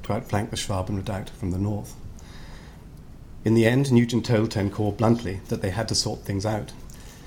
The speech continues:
And when they did, it was Nugent who was overruled, and the Ulster Division which had to recast its plan and attack alongside the Thirty-second. So, teething problems there were aplenty. The Army Group Commander, Haig,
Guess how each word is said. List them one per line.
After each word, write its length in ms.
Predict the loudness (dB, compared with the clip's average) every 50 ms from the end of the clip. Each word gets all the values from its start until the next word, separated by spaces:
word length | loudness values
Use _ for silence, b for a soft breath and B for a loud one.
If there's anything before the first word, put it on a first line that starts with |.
| B B B B B -2
And 160 | 0 2 4
when 140 | 6 6 8
they 80 | 8
did, 300 | 8 6 6 4 4 0 -4 -12 -10 -6
it 100 | -4 -2
was 140 | 0 2 6
Nugent 380 | 8 8 8 6 4 0 0
who 60 | 0 0
was 140 | 0 2
overruled, 520 | 2 2 2 2 2 2 2 0 0 -4 -6 -8 -6 -4 -4 -2 -4 -4 -6 -8 -10 -6 -2
and 120 | 0 2 4
the 80 | 6
Ulster 260 | 6 4 4 2 0
Division 420 | -2 -2 -2 -2 -2 -2 -2 -2 -2
which 120 | -2 0
had 140 | 0 -2 -2
to 80 | -2 -2
recast 420 | -4 -4 -2 -2 -2 0 0 0
its 160 | 0 0 -2 -2
plan 380 | 0 0 2 2 0 -2 -4 -4 -4
and 120 | -2 -2
attack 320 | -2 2 2 2 2 4 4
alongside 480 | 4 4 4 4 2 2 0 0 -2
the 60 | -2
Thirty-second. 680 | -4 -4 -4 -2 -2 -2 -2 -2 -4 -6 -8 -10 -12 -12 -12 -14 -16 B B B B B B B B B B B B B B B B B -14 B B B B B B B B B B B B 0
So, 320 | 4 6 8 8 8 6
teething 360 | 6 4 4 6 8 6 6
problems 400 | 6 6 4 4 4 4 2 2
there 120 | 4 4 6
were 160 | 6 6 6
aplenty. 500 | 4 4 4 4 4 2 2 -2 -4 B B B B B B B B -8 -2
The 140 | 2 4 6
Army 240 | 8 8 8 6 6
Group 240 | 6 4 4 4 2
Commander, 460 | 2 4 6 6 4 4 2 2 0
Haig, 440 | 0 0 0 2 2 2 2 0